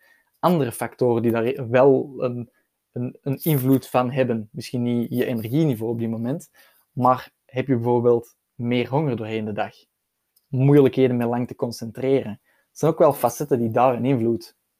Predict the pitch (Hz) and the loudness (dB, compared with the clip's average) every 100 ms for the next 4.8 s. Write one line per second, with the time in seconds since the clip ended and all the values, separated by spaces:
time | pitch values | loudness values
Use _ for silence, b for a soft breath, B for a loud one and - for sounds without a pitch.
0 | _ 127 - 131 131 123 127 120 - 131 | _ -12 -8 -4 2 2 2 0 2 2
1 | 131 127 135 117 117 - 113 113 _ _ | 2 0 0 -2 -6 -10 -12 -12 _ _
2 | b b - 143 131 - 139 - - - | b b -6 0 0 -2 -10 -12 -14 -14
3 | - 139 139 143 _ _ 135 113 - 117 | -2 2 2 0 _ _ 2 2 -4 -4
4 | 110 113 113 110 110 98 - | 0 0 -2 -6 -8 -10 -12